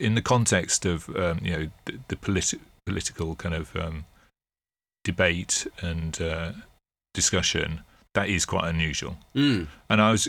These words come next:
Speaker 1: I was thinking, I think maybe one of the reasons why the Conservatives supported it was maybe that, um, it's a signal under its new leader, Roger Gough, um, that there may be a more consensual approach to,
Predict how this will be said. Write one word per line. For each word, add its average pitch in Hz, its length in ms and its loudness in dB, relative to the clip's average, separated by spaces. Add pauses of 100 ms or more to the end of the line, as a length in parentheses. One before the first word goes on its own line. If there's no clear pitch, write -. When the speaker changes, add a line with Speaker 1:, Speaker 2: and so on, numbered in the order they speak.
(120)
Speaker 1:
I 117 100 2
was 120 180 4
thinking, 120 360 2
I 101 140 4
think 139 240 -2
maybe 127 300 2
one 139 280 4
of 147 120 2
the 131 80 2
reasons 90 360 4
why 85 400 2
the 80 120 -4
Conservatives 82 560 0
supported - 440 -4
it - 200 -2
was 95 200 -4
maybe 101 380 2
that, 80 400 -2
um, 85 300 0 (580)
it's 101 140 0
a 90 60 4
signal 87 540 2
under 85 300 2
its - 160 -4
new 87 400 2 (220)
leader, 82 440 0
Roger 78 320 -4
Gough, 80 520 -6 (760)
um, 82 680 0
that - 440 -2 (160)
there 92 160 2
may 92 280 4
be 87 180 0
a 85 120 2
more 87 500 2
consensual 85 960 0 (120)
approach - 720 -4
to, 76 400 -2